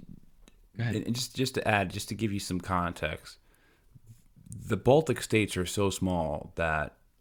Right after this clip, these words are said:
Speaker 2: each one, all of the Baltic states, each one of them, Estonia, Latvia, Lithuania, all of them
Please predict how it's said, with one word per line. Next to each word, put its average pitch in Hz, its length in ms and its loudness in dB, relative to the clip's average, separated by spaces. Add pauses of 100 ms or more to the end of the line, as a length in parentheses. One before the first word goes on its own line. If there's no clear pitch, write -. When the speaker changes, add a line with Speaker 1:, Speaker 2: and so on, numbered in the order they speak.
Speaker 2:
each 135 260 -2
one, 113 200 4 (200)
all 139 220 6
of 127 80 2
the 113 80 -2
Baltic 98 360 2
states, - 360 -6
each 98 160 -4
one 90 160 0
of 73 80 -4
them, 50 220 -10 (760)
Estonia, 90 640 0
Latvia, 80 580 -2
Lithuania, 80 720 -6
all 107 320 8
of 98 120 2
them 85 360 -4